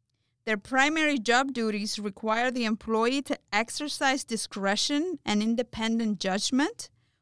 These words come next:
for important matters. So they can navigate contracts on their own.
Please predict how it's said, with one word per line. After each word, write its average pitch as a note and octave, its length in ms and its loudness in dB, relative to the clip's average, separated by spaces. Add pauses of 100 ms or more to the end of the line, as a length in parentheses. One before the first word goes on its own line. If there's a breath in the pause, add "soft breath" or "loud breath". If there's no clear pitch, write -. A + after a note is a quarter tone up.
(100)
for A#3+ 200 4
important A3 480 0
matters. - 640 0 (1160)
So A#3+ 680 4
they B3 180 4
can A3+ 220 0
navigate A#3+ 500 2
contracts B3 480 0
on G#3 120 -6
their G3 200 0
own. A3 680 2